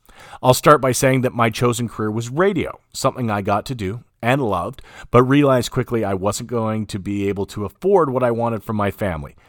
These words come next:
And while it is fun, there's always someone new out there willing to do it for less.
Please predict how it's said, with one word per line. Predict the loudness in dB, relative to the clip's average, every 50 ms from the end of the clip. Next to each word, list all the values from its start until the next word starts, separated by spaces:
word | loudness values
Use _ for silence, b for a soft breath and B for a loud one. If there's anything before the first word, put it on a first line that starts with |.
| b b b b
And | -6 -4 -4 -4 -4 -6 -2
while | -2 0 0 2 2 0 0 -2 -4 _ -8
it | -8 -6 -4
is | -4 -6 -6 -6
fun, | -4 -2 0 0 0 -2 -6 -8
there's | -6 -6 -6 -6 -4
always | -4 -4 -4 -4 -6
someone | -4 -2 -2 -2 0 0 -2 -2 0
new | 0 2 2 2 2
out | 2 0 -2
there | -6 -6 -4
willing | -4 -2 -2 -4 -4 -6
to | -8 -6
do | -4 -4 -4
it | -4 -4
for | -10 -8
less. | -8 -6 -6 -8 -8 -10 -12